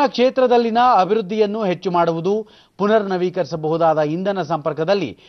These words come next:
ಜಾಗತಿಕ ಹೂಡಿಕೆ ಸಮುದಾಯ ಪಾಲ್ಗೊಳ್ಳುವಂತೆ ಮಾಡುವುದು ಸೇರಿದಂತೆ ಇಂಧನ ಕ್ಷೇತ್ರದಲ್ಲಿನ ಉನ್ನತಿಗೆ ಪೂರಕವಾಗಿ ಈ ಸಮಾವೇಶ ಆಯೋಜಿಸಲಾಗುತ್ತಿದೆ. ದೇಶದ ಎಲ್ಲ ವಲಯಗಳಿಗೂ ಆಹಾರ ಸಂಸ್ಕರಣಾ ಸೌಲಭ್ಯಗಳನ್ನು ಕಲ್ಪಿಸುವುದು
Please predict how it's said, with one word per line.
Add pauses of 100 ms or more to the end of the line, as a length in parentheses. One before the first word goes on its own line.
(200)
ಜಾಗತಿಕ
ಹೂಡಿಕೆ
ಸಮುದಾಯ
ಪಾಲ್ಗೊಳ್ಳುವಂತೆ
ಮಾಡುವುದು
ಸೇರಿದಂತೆ (300)
ಇಂಧನ
ಕ್ಷೇತ್ರದಲ್ಲಿನ
ಉನ್ನತಿಗೆ
ಪೂರಕವಾಗಿ (260)
ಈ
ಸಮಾವೇಶ
ಆಯೋಜಿಸಲಾಗುತ್ತಿದೆ. (2500)
ದೇಶದ (140)
ಎಲ್ಲ (120)
ವಲಯಗಳಿಗೂ
ಆಹಾರ
ಸಂಸ್ಕರಣಾ
ಸೌಲಭ್ಯಗಳನ್ನು
ಕಲ್ಪಿಸುವುದು